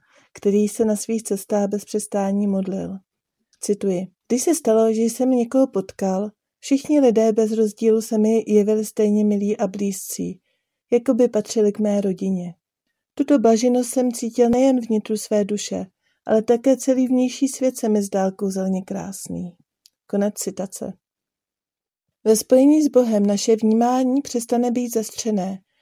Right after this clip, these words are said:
a budeme mít otevřené oči pro krásu, kterou nás Stvořitel obklopil.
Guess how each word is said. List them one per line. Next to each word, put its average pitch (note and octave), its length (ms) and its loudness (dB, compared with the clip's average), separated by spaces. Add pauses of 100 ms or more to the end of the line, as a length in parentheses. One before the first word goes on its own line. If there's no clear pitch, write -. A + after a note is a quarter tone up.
(220)
a - 80 -2
budeme A#3+ 340 6
mít C#4+ 240 4
otevřené C4 520 2
oči B3+ 260 -6
pro A3+ 180 0
krásu, G#3 560 -2
kterou A3 360 2
nás A#3 280 0 (160)
Stvořitel A3 720 -2
obklopil. G3 760 -6